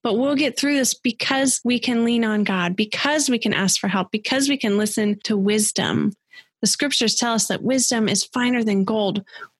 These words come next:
Wisdom that comes from God, from the greatest source, will be part of what gets us through.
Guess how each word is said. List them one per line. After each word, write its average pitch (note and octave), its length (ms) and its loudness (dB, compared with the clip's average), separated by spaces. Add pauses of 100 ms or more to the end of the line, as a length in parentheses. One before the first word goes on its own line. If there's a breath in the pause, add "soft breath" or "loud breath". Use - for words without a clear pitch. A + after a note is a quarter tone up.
Wisdom G#3+ 760 0 (260 soft breath)
that F#3+ 120 -2
comes A#3 320 0
from F3+ 340 0
God, G#3+ 480 0
from F#3+ 200 2
the F#3 80 2
greatest A3+ 520 0
source, F3+ 440 0
will F#3+ 160 0
be G3 220 0
part A3+ 340 -2
of G#3+ 100 0
what G3+ 220 -2
gets G#3 280 -2
us G3 240 0
through. G3 640 -2